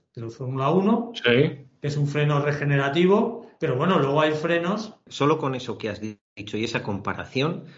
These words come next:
Speaker 3: ya Fernando está pensando en empezar a probar patinetes eléctricos, ¿eh?
Speaker 1: En Fórmula uno.
Speaker 2: <laughs> Que lleva KERS, ¿eh?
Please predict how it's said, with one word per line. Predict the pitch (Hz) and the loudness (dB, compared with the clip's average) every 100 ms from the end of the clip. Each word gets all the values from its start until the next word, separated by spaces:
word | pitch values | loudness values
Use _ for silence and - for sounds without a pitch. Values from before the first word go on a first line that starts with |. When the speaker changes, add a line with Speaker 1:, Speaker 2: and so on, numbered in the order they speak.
| _ | _
Speaker 3:
ya | - 104 131 143 143 | -4 0 2 2 0
Fernando | 123 117 135 170 180 | -2 2 2 0 -2
está | - 135 | -2 -2
pensando | 139 139 147 143 120 | -2 -2 -2 -2 -2
en | 110 | -2
empezar | 110 107 120 | -2 -2 0
a | 127 | 0
probar | 120 107 110 | 0 -4 -2
patinetes | 107 107 104 - - | -4 -6 -10 -10 -14
eléctricos, | 85 - - - 139 | -14 -16 -14 -8 -4
¿eh? | |
Speaker 1:
En | 175 | 0
Fórmula | 151 151 147 | 0 2 0
uno. | 190 - | -2 -6
Speaker 2:
<laughs> | - - | -6 0
Que | 135 | 6
lleva | 143 139 | 8 6
KERS, | 131 131 120 - | 6 2 2 -6
¿eh? | 156 160 | -6 -8